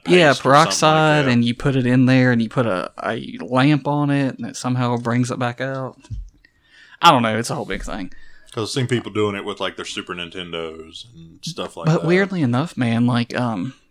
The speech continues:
Speaker 1: as far as, like, eBay and, like, you know, even our toy store in Roanoke and stuff like that, those Power of the Force figures are just flooded. Like, they're
Speaker 2: So they're
Speaker 1: everywhere.
Speaker 2: dirt cheap.
Speaker 1: Yeah, like, you can, like, you're, you, I know you love Luke from Return of the Jedi, first thirty minutes of Jedi.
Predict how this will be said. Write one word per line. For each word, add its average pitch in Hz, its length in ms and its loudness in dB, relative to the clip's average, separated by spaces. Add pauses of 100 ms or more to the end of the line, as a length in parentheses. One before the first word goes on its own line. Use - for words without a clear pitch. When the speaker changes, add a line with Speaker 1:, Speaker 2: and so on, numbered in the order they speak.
(160)
Speaker 1:
as - 140 -2
far 135 160 6
as, 123 80 4
like, 117 160 0
eBay 127 580 2
and, 117 100 0
like, 107 240 -6
you 120 160 -4
know, 117 140 0
even 123 180 0
our 123 120 0
toy 120 180 -6
store 117 260 -6
in 107 80 -6
Roanoke 127 400 2
and 95 120 -4
stuff - 240 -4
like 117 160 -4
that, 139 200 -2 (340)
those 180 140 0
Power 196 240 2
of 147 60 0
the 123 60 -6
Force 123 260 -6
figures 135 400 -6
are - 60 -14
just - 200 -6
flooded. 117 540 -10 (440)
Like, 131 140 -2
they're 170 160 -2
Speaker 2:
So 104 60 -4
they're 165 100 4
Speaker 1:
everywhere. 120 340 2
Speaker 2:
dirt 98 280 0
cheap. 104 320 -4
Speaker 1:
Yeah, 151 180 6
like, 123 220 2
you 165 100 0
can, 127 320 -2 (100)
like, 131 340 -2
you're, 123 320 -8 (260)
you, 131 240 -2
I 135 80 2
know 131 100 4
you 131 240 4
love 127 460 2
Luke 147 360 0
from 123 320 -4
Return 123 320 4
of 120 140 4
the 131 60 4
Jedi, 117 260 2
first - 240 -4
thirty 127 220 2
minutes 123 260 2
of 127 80 -6
Jedi. 135 180 2